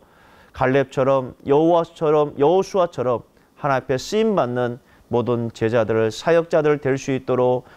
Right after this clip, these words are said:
축복해 주옵소서. 지금은 우리 주 예수 그리스도의 은혜와 하나님의 극진한 사랑과 성령의 내주고통 역사하심이 민수기 십삼 장을 통해서 하나님의 숨겨진 마음과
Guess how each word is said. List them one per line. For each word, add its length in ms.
축복해 600
주옵소서. 880
지금은 340
우리 180
주 180
예수 220
그리스도의 320
은혜와 420
하나님의 340
극진한 380
사랑과 580
성령의 520
내주고통 480
역사하심이 680
민수기 680
십삼 460
장을 280
통해서 540
하나님의 560
숨겨진 560
마음과 640